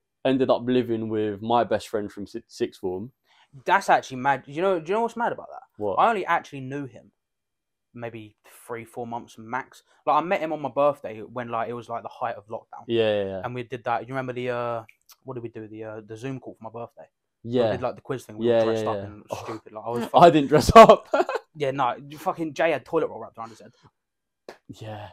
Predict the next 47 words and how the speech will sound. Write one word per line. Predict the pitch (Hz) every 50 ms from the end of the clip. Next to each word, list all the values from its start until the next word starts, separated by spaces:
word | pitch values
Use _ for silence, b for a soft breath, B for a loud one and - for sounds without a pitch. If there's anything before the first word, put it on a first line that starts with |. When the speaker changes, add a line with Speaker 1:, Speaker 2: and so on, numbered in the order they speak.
| _ _ _ _ _ -
Speaker 2:
Yeah, | 110 120 117 113 110 117 123
Speaker 1:
Yeah, | 131
Speaker 2:
I, | 131 143
Speaker 1:
yeah. | 139 139
Speaker 2:
I | 139
came | - 139 135 131
as |
Speaker 1:
Jordan | 135 190 220 233 190 220
Speaker 2:
a | 196
Speaker 1:
had, | 180 160 170
like, | 165 156 - -
a | 160 143 139 135 135 135 127
Sparta | - - - - - 143 143 175 160 107 120 -
costume | - 127 117 - - - 110 107 104
or | 104
something, | - - 107 - 127
Speaker 2:
Yeah, | 120 120
Speaker 1:
didn't | 135 131 123
he? | 113 135
Speaker 2:
yeah, | 127
and | 123 127
I, | 123 123 127
Speaker 1:
Yeah. | 120 120
Speaker 2:
I | 123
was | 127 120
Fat | - - 127 120 -
Santa. | - 123 113 113 113 - _ _ _ _ _ _ _ _ b b b b b b b b b b b b -
I | 147
don't | 190 214
know. | 196 180 110
I | 131 147
see. | - - 180 175
This | 165 185 180
is | -
the | 151
thing. | - - -
I | 120 123
don't | 147 160 151
actually | 147 - -
know | 139 135
why | 127 123 123 120
I |
said | 113 - 120
I | 113
was | 107 113 - -
Fat | - 117 - -
Santa. | - 120 117 120